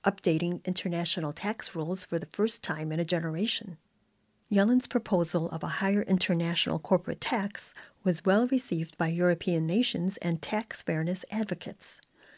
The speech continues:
The Biden proposal is double the Trump offshore minimum tax and higher than the twelve point five percent tax rate in Ireland,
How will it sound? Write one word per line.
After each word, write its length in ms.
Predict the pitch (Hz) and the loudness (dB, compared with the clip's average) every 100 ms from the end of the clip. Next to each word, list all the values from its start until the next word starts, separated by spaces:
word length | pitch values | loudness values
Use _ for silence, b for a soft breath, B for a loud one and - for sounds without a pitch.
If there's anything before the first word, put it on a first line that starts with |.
| B - | B -8
The 60 | |
Biden 360 | 170 151 202 226 | -2 2 4 4
proposal 600 | 196 165 160 170 190 190 | 4 0 0 0 0 0
is 200 | 160 156 | -2 -2
double 320 | - 170 180 | 0 2 2
the 80 | 160 | 0
Trump 340 | 151 - 202 - | -2 0 0 -2
offshore 460 | - 160 - - 156 | -2 -2 -2 -6 -4
minimum 460 | 156 190 220 160 | -2 0 0 0
tax 520 | 156 - 180 - - - B B B | -4 -8 -10 -10 -12 -14 B B B
and 220 | 175 160 | 2 2
higher 360 | - 220 240 170 | 2 4 4 4
than 180 | 165 | 2
the 80 | 160 | 2
twelve 360 | 156 - 196 190 | 0 2 2 0
point 280 | - 180 180 | -2 -2 0
five 280 | 180 175 175 | 2 2 0
percent 400 | 180 - 175 - | -2 -2 -4 -2
tax 420 | 208 220 - - | -2 -2 -2 -6
rate 220 | 160 160 | -4 -2
in 160 | - 175 | -2 -2
Ireland, 480 | 185 240 175 170 202 | 0 2 2 0 -2